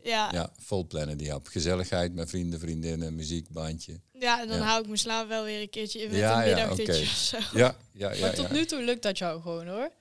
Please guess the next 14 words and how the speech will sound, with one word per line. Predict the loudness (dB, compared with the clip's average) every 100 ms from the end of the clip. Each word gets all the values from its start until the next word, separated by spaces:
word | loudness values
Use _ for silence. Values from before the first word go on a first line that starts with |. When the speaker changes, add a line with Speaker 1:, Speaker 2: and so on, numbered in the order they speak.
| _ _
Speaker 1:
Ja. | -8 -6 -2
Speaker 3:
Dit | 0
jaar, | 6 8 8 6 0 -16
tenminste | -8 -4 -2 -2
dit | 0 0 2
jaar, | 2 2
lukt | -2
het | -4
jou | -2 -2
wel | 0 -2
gewoon | -2 -4
alles | -2 -2 -2
gewoon | -2 -4 -6
goed | -6 -6